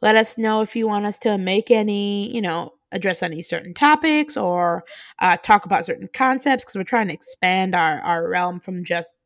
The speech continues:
current events to really just, you know, topics and, um, you know,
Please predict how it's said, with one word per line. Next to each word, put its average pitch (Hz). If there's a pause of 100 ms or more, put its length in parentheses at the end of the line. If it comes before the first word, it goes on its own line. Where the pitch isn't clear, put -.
(140)
current 233
events 185
to 170 (380)
really 202
just, 170
you -
know, - (120)
topics 170
and, 139 (460)
um, 170 (720)
you 220
know, 190